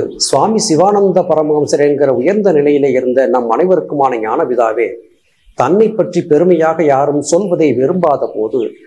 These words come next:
அவருடைய பிள்ளைகளாக இருக்கக்கூடிய நாம் நம்மை பெருமையாக எண்ணிக்கொள்வதிலே அர்த்தமே இல்லை. எப்பொழுது நான் என்கிற அகம்பாவம் நமக்குள்ளே வருகிறதோ அப்பொழுதே ஞானம் என்பது நம்மை விட்டு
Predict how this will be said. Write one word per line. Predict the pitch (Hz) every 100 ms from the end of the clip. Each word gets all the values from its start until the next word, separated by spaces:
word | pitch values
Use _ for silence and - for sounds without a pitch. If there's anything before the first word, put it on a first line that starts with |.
| -
அவருடைய | - 175 170 160
பிள்ளைகளாக | 160 151 190 170 156 147
இருக்கக்கூடிய | 143 127 131 - 127 120 113
நாம் | 117 135 113 - _ _ _ _ -
நம்மை | 127 147 185 143
பெருமையாக | 143 170 196 165 160 170
எண்ணிக்கொள்வதிலே | 127 143 - 123 113 113 117 110 - - _
அர்த்தமே | - 110 - 165 147 147
இல்லை. | - 101 - _ _ _ _ - _ _ _ - - 139
எப்பொழுது | 156 - 208 175 156
நான் | 127 127 190
என்கிற | 160 151 135 127
அகம்பாவம் | 110 151 180 143 131 123
நமக்குள்ளே | 120 127 - 143 143
வருகிறதோ | 120 120 113 113 113 110
அப்பொழுதே | 127 139 160 147 139 107 - - _ _ _ _ -
ஞானம் | 123 131 180 139
என்பது | 127 120 117 117
நம்மை | 117 120 120
விட்டு | 123 -